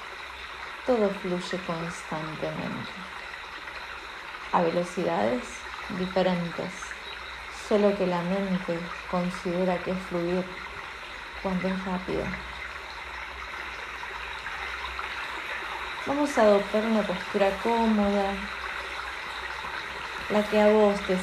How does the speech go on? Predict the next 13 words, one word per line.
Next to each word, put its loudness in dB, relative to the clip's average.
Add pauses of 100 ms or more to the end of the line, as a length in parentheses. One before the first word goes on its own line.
sea 6
cómoda 4
en 4
este 2
instante. 4 (2000)
Si 2
podés, 6 (500)
cerrás 4
los 0
ojos. 2 (2000)
Inhalas 6 (140)
profundo, 6
contrayendo 4